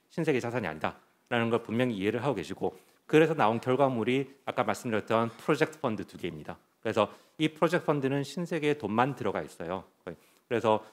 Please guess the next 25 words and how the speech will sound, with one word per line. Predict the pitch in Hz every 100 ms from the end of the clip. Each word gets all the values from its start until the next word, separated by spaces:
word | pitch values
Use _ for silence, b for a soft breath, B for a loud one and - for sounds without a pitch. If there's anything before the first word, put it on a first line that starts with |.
| B
그렇게 | 131 131 135 123
저희가 | 107 107 110
이제 | 95 92 98 92
그, | 101 95 92 90 92 104
어, | 98 87 90
투자를 | - 117 101
하게 | 127 117
됐고 | 80 131 139 B B B -
결국 | 135 139 123
그 | - 127
결과는 | 135 139 135 139
엘피와 | 131 135 - 151 120 127 - - _ _ _
모회사 | - 113 135 143 135 123
간의 | 127 110 110 135 143 - _ -
이해관계를 | 117 131 143 135 117 127 127 -
얼라인시키는 | 135 147 139 - 87 76 _ _ -
작업이었습니다. | 98 95 90 - 87 95
그래서 | 101 113 - -
지금은 | - 143 165 165 156
그 | 131
결과는 | 139 143 127
굉장히 | 143 139 113
만족을 | 120 123 110 110
하고 | 131
있고요. | 95 -